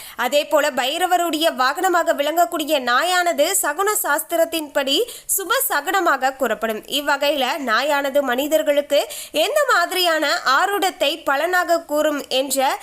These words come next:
சுவாரஸ்ய தகவலையும் நம்ம பார்க்கலாங்க. அதாவது உங்களுடைய ஜாதகத்தின்படி நீங்க சிறைவாசம் அனுபவிக்க நேரிடும் என்று இருப்பதாக வைத்துக் கொள்ளுங்கள். அந்த சமயத்துல உங்களை நாய் கடித்து விட்டால் அந்த தோஷமானது நீங்கி விடுமாம்.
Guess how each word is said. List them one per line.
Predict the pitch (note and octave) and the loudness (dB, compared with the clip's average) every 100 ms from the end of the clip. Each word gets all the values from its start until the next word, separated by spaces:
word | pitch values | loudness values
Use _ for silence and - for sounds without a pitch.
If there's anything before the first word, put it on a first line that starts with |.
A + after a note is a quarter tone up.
| - - | -10 -8
சுவாரஸ்ய | - F4 A4+ C#5+ G#4+ F#4 - | -2 2 2 0 -2 -4 -4
தகவலையும் | C4 E4+ G4 C4+ C#4+ D4+ | -2 -2 -2 0 0 0
நம்ம | A3 A3 C4 | 0 0 0
பார்க்கலாங்க. | A#3+ G#3+ G#3+ A3 A#3 A3+ - - - | -2 -2 -2 -4 -2 -6 -6 -14 -4
அதாவது | C4+ E4+ E4+ D4 - | 0 0 2 0 2
உங்களுடைய | C#4 C#4+ C#4 C4+ C#4+ D4+ | 0 0 0 -2 0 0
ஜாதகத்தின்படி | D4 C4+ F4+ F4 E4+ E4 D#4 C#4+ C#4 D#4+ | 0 0 0 -2 -2 -4 -2 -2 0 -2
நீங்க | C4+ C4+ C4+ D4+ | -2 0 0 0
சிறைவாசம் | - B3+ G4 F#4 E4+ D#4+ D#4 | 0 -2 0 0 0 -2 -2
அனுபவிக்க | B3 C#4+ E4 F4 D#4 D#4 | -2 -2 0 0 0 -2
நேரிடும் | C4 A#3+ C#4+ D#4 D4 | 0 0 0 -2 -4
என்று | - B3 C4+ C4 C4 | -4 -4 -2 -4 -4
இருப்பதாக | A#3+ C4 D#4+ D4 C4+ C4 | -6 -4 0 0 0 0
வைத்துக் | A3+ G#3+ A3+ | 0 -4 -4
கொள்ளுங்கள். | A#3 A3+ A#3 A#3 - - - | -4 -2 -2 -4 -6 -14 -6
அந்த | - C5+ D5 A#4 | -2 0 0 0
சமயத்துல | E4+ G4+ A4 D#4 D4+ - | 0 0 -2 -2 -2 -2
உங்களை | D#4+ D4 D#4 | 0 2 0
நாய் | D4 C4+ E4 F4+ | 0 0 -2 -2
கடித்து | D4 C#4 C#4+ | -2 -2 -4
விட்டால் | C#4 B3+ C4 C#4 - | -4 -4 -2 -2 -2
அந்த | C#4+ D#4 C4+ | -2 0 0
தோஷமானது | B3+ D#4 F#4 E4+ C#4 A#3 B3 | 4 2 2 0 0 2 0
நீங்கி | D4 A#3+ A#3+ A3+ | 0 -2 -4 -6
விடுமாம். | A3+ A3+ A#3+ A#3 | -4 0 0 0